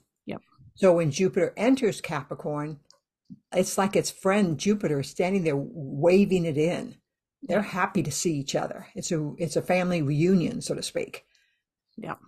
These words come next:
Speaker 2: So same thing in this case, because Jupiter's in Taurus. If you were born in fifty-two, you had Jupiter in Taurus.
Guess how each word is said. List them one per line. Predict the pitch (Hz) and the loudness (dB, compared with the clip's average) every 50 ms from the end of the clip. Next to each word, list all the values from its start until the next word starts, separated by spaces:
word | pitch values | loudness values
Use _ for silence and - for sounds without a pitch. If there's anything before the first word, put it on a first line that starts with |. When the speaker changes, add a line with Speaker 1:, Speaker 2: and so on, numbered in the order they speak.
| _ _ _ | _ _ _
Speaker 2:
So | 208 185 175 170 | 4 6 6 6
same | 143 - - 214 196 180 151 | 4 4 4 4 4 4 2
thing | - - 175 156 151 - - | 2 2 2 2 0 -4 -6
in | - 180 196 | -4 0 0
this | 185 170 165 - - | 2 2 0 0 -2
case, | - 196 170 165 165 160 - | 2 2 2 2 2 -2 -6
because | - - 170 - 160 151 - | -8 -8 -6 -4 -4 -6 -2
Jupiter's | - 165 151 - 156 143 | -2 -2 -2 -2 -4 -6
in | 160 151 135 | -4 -6 -6
Taurus. | - - 220 208 208 190 190 185 - | 0 2 4 4 6 4 4 2 0
If | 175 139 170 | -4 -2 0
you | 160 156 | 0 0
were | 156 | 0
born | 143 139 170 165 160 | 0 2 2 2 2
in | 156 147 | 2 0
fifty-two, | 143 - 156 151 - 156 143 - - 247 220 202 202 202 - | 0 -2 -2 -2 -4 -8 -8 -2 0 2 2 2 2 0 -2
you | 175 180 190 | -2 -2 -2
had | 147 156 208 175 143 | -2 -2 -4 -4 -4
Jupiter | - - 160 147 - 160 156 151 143 | -4 -4 -4 -4 -2 -2 -2 0 -2
in | 139 | -4
Taurus. | - - 180 156 147 - - - - - - | -2 -2 -2 -2 -2 -4 -6 -10 -12 -14 -14